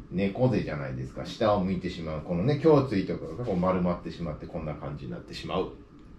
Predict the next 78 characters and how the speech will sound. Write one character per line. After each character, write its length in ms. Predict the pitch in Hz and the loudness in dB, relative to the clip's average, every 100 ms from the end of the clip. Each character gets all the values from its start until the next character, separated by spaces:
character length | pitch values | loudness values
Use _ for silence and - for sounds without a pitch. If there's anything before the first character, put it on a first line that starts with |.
| - - | -20 -4
こ 80 | - | 4
れ 100 | 151 | 4
猫 260 | 95 87 85 | 4 -2 -4
背 80 | 76 | -4
で 80 | |
す 140 | 69 - | -8 -8
よ 80 | - | -8
ね。 180 | 104 - - - | -6 -8 -14 -2
で、 100 | 156 | 4
反 160 | - | 8
り 60 | 311 | 10
腰 140 | 320 | 10
っ 40 | - | 10
て 60 | |
ど 140 | 175 180 | 10 10
ん 20 | |
な 80 | 151 | 10
の 120 | 139 | 8
っ 20 | |
て 60 | 123 | 6
こ 140 | 104 95 | 2 2
う 40 | |
反 140 | 135 | 2
っ 60 | 131 | 0
て 120 | - | 2
ね、 220 | 110 127 - - | 4 4 0 -4
腰 260 | - 120 127 | 0 2 4
が、 180 | 139 - | 6 10
腰 280 | 175 165 - | 10 10 4
椎 120 | 98 | -2
が 120 | 80 | -2
こ 100 | - | 0
う 60 | 85 | 2
ぐ 100 | 113 | 4
ー 280 | 160 165 165 | 6 6 4
っ 40 | |
と 80 | 110 | 0
反 160 | - | -2
っ 80 | 101 | -4
て 80 | - | -6
し 140 | - | -8
ま 100 | 82 | -8
っ 80 | 69 | -8
て 100 | - | -8
い 80 | 113 | -8
る。 120 | - - - - - | -8 -14 -16 -18 2
こ 120 | 190 | 8
れ 60 | 202 | 10
が 100 | 202 | 10
反 160 | 170 | 10
り 80 | 160 | 10
腰 160 | 123 - | 8 4
っ 20 | |
て 140 | 80 | -2
よ 100 | - | -2
く 180 | - - | -2 -4
言 100 | 82 | 0
わ 120 | 92 90 | 2 4
れ 100 | 82 | 2
る 80 | |
も 100 | 67 | -2
の 80 | 76 | -4
な 60 | - | -8
ん 40 | |
で 60 | - | -10
す。 80 | - - - - - - - - - - - - - | -16 -16 -16 -18 -20 -18 -18 -18 -18 -20 -20 -18 -18
そ 260 | - - 220 | -10 2 6
の 140 | 247 | 8
場 160 | 277 262 | 6 4
合 100 | 294 | 2
で 100 | 285 | 0
す 80 | - | 2
け 80 | 104 | 2
ど 80 | 98 | 2
も、 200 | 82 73 | 0 4
大 220 | 202 220 | 4 6
体 220 | - - | 4 4
同 100 | - | 8